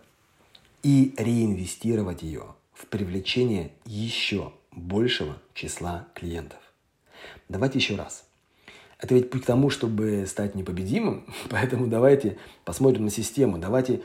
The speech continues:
строить систему, в которой вы можете позволить себе тратить больше денег на привлечение новых клиентов, чем ваши конкуренты. В этом ключ. Ваши конкуренты развивают свои основные продукты и стараются зарабатывать на них основные деньги. И это прекрасно, это замечательно.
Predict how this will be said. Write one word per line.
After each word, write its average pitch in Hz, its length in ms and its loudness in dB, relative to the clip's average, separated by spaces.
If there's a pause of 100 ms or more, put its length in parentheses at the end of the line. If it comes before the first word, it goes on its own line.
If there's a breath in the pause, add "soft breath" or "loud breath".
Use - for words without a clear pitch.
(140 loud breath)
строить 131 460 6
систему, 135 400 0
в 101 60 -2
которой 104 300 -2
вы 98 80 0
можете 110 420 0
позволить 104 500 0
себе 110 280 2
тратить 113 360 0
больше 107 640 2
денег 101 480 2 (300 loud breath)
на 95 160 -4
привлечение 110 640 0
новых 104 580 2
клиентов, 95 600 0 (400)
чем 104 260 0
ваши 95 220 -4
конкуренты. 85 600 -6
В 87 220 -4
этом 110 260 -2
ключ. - 540 -4 (840 loud breath)
Ваши 113 240 0
конкуренты 117 500 2
развивают 120 420 2
свои 127 180 2
основные 113 440 0
продукты 107 480 -2
и 90 40 -2
стараются 117 400 0
зарабатывать 110 680 0
на 87 100 -6
них 135 240 0
основные 101 480 0
деньги. 95 540 -2
И 98 100 -8
это 101 220 -6
прекрасно, - 580 -8
это 76 180 -14
замечательно. 87 680 -4